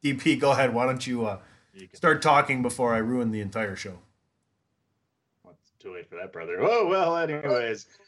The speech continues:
Speaker 2: Hey, The Miz and Shane McMahon. I, you know, uh,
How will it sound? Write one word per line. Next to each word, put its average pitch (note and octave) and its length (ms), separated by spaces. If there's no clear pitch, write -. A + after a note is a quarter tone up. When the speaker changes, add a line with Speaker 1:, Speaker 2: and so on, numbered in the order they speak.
Speaker 2:
Hey, F#3 500
The C#3 140
Miz D3 400
and A#2+ 180
Shane C#3+ 200
McMahon. B2 580
I, G3+ 200
you G#3 180
know, C3 220
uh, C#3+ 300